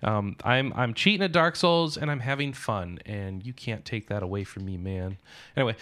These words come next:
as soon as I'm done with Dark Souls two, which should be sometime later today, um, depending on how much time Anna Marie spends on the Rift, since, um, we only have one computer capable of running the Rift, and it's this one that I'm playing Dark Souls two on. Um,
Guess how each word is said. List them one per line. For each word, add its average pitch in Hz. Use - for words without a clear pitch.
as -
soon 208
as 202
I'm 190
done 170
with 156
Dark 156
Souls 139
two, 143
which 131
should 123
be 123
sometime 127
later 113
today, 98
um, 90
depending 107
on 98
how 113
much 101
time 101
Anna 95
Marie 95
spends 95
on 90
the 87
Rift, 92
since, -
um, 90
we 95
only 95
have 90
one 92
computer 92
capable 92
of 90
running 90
the 87
Rift, 87
and 85
it's -
this -
one 92
that -
I'm 92
playing 92
Dark 90
Souls -
two 151
on. 117
Um, 98